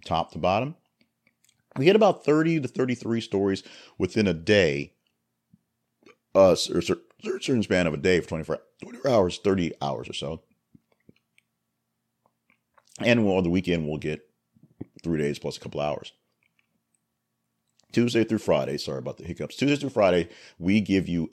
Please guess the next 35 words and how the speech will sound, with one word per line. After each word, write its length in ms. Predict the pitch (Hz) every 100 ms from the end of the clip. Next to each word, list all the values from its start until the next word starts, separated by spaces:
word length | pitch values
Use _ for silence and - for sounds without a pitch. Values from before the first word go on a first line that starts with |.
| -
eight 300 | 104 95 -
of 60 | 82
the 60 |
top 260 | 82 90 -
fifteen 340 | 90 - 85
stories. 400 | 78 78 73 73
We 120 | 73 78
go 340 | - 92 95
through 100 | 90
that 160 | 87 -
top 220 | 82 -
fifteen 300 | 73 87 80
and 80 | 78
we 80 |
curate 300 | 76 82 78
them, 200 | 76 73
move 160 | 82 101
them 140 | 92
around 140 | 90 85
in 60 |
order, 220 | 82 78 76
so 140 | 80
they're 80 | 80
never 240 | 92 92
necessarily 420 | 85 - 82 82
in 240 | 82 80 76
top 280 | 87 76 -
to 60 |
bottom 220 | 71 67 -
order, 300 | 98 95 - - - -
and 120 | 78
give 100 | 73
you 60 | 73
those 160 | 76
stories. 340 | - 80 82